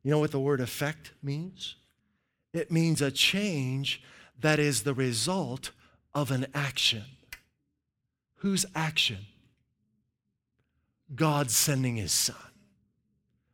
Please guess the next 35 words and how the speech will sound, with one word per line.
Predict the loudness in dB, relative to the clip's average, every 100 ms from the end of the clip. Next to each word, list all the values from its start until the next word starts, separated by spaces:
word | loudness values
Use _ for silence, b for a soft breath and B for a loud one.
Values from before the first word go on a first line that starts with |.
| _
Well, | 0
didn't | 4 4
we |
read | 6 6
Second | 6 2 2
Corinthians | 0 2 2 2
five | 2 2
twenty-one? | 0 2 2
"For | 0 -2
God | 0 0
made | 0 2
him | 2
who |
knows | 2 0
sin | 0 -2
to | -2
be | -2
sin | -2 -4
for | -6
us." | -8 -6 -6 -6 -10 B
That's | -4 -2 -2
the | 0
action. | -4 -2 -2 -2 -6 -20 _ _ _ _ _ _ _ _ _ _ _ _ _ _
The | 2 2
effect | 2 0 2 4 2 -2 -10 -10 -10 -14 _ _ _ _ _ _ _
of | 0 2
the | 0 0
action | 0 2 2 2 2
of | 0 0
God | 2 4 4
sending | 2 4 2 0
his | 2 4
son | 4 4 2 0 -4 B B B -2
is | 2
shalom. | 4 4 2 -6 -10 -14 -20